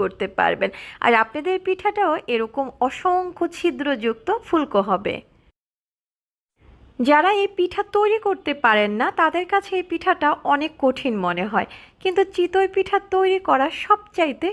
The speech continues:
সহজ। প্রথমেই পিঠাটা তৈরি করার জন্য আমি একটা বোল নিয়েছি আর একটা চালনি নিয়েছি। এখানে আমি মেজারমেন্ট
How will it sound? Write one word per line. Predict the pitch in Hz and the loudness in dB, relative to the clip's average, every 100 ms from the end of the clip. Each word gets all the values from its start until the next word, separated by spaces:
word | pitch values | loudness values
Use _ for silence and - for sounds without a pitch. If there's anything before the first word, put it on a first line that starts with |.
| - - | -4 0
সহজ। | 240 214 170 - - _ _ _ _ _ _ _ _ _ _ _ - - - - | 2 2 -4 -8 -20 _ _ _ _ _ _ _ _ _ _ _ -20 -20 -10 4
প্রথমেই | 320 339 453 359 359 370 | 4 6 2 0 -2 -2
পিঠাটা | 330 330 330 330 320 | -4 -2 -2 -2 -2
তৈরি | 330 427 427 | 0 2 4
করার | 415 403 294 | 4 4 0
জন্য | 277 226 254 - | -2 0 -2 2
আমি | 214 214 208 | 0 0 -4
একটা | - 226 190 | -2 -4 -2
বোল | 220 247 285 | 0 2 0
নিয়েছি | 294 285 285 392 523 - | -2 -4 -4 -10 -2 0
আর | 214 | 0
একটা | 220 - 392 381 | -2 -4 -4 2
চালনি | 302 254 214 180 | 2 2 -2 -6
নিয়েছি। | 165 165 - 214 - - - _ | -6 -8 -10 -12 -12 -20 -20 _
এখানে | 330 349 453 392 262 | -2 0 0 2 2
আমি | 277 247 | 0 -2
মেজারমেন্ট | 254 269 370 370 370 | -2 0 0 0 -4